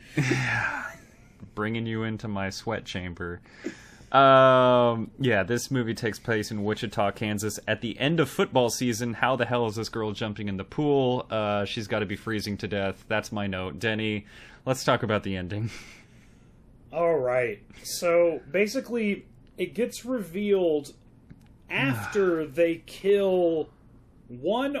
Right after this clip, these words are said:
Speaker 2: or both of the convicts.
Speaker 1: Both. One of the convicts
Speaker 2: Both.
Speaker 1: kills the other.
Speaker 2: Okay.
Speaker 1: In one of the actually more genuinely scary scenes in the movie, one convict, um,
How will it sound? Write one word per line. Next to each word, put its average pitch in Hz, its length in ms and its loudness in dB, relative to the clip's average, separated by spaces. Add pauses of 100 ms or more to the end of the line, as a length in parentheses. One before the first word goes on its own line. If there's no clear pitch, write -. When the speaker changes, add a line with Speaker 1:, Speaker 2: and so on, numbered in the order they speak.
Speaker 2:
or 226 300 6
both 202 440 2
of 165 240 0
the 156 100 -2
convicts. 160 540 -4
Speaker 1:
Both. 156 500 8
One 165 220 4
of 214 60 0
the 202 100 4
convicts 156 560 2
Speaker 2:
Both. - 40 -16
Speaker 1:
kills 131 280 0
the 113 180 -2
other. - 320 -6 (440)
Speaker 2:
Okay. 123 340 -2 (800)
Speaker 1:
In 135 220 4
one 160 200 6
of 240 140 2
the 190 180 0
actually 165 460 2
more 139 360 2
genuinely 127 1200 -2 (440)
scary 131 480 2
scenes 120 360 -2
in 107 80 -2
the 104 80 -2
movie, 95 560 -4 (120)
one 156 280 -2
convict, 135 680 -2 (760)
um, 107 640 2